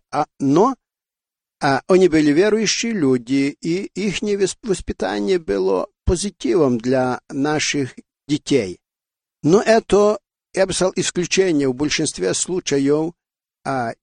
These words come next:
дети живут отдельно от своих родителей. Когда у них рождаются дети, э, родители только частично могут влиять на своих внуков.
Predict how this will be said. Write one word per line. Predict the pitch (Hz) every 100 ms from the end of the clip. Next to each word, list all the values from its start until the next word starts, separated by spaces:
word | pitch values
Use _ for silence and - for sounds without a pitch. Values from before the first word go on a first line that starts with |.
| _
дети | 127 127 175 - 156
живут | 120 156 156 -
отдельно | 139 117 151 151 139 143
от | 135
своих | - 143 139 -
родителей. | 139 131 180 - 190 208 220
Когда | 180 147 165
у |
них | 156 156 -
рождаются | 151 127 143 143 135 - 135
дети, | 123 147 147 - 151 156 _ _ _ _ -
э, | 143 127
родители | 147 135 180 175 175 175 175 175 - _
только | 175 175 - 165
частично | - - 156 - - 208 - 143 131
могут | 139 143 139 147 - - _ -
влиять | 156 147 131 139 139 175 170 -
на | 139 139
своих | - 151 151 143 -
внуков. | 147 165 147 - 131 110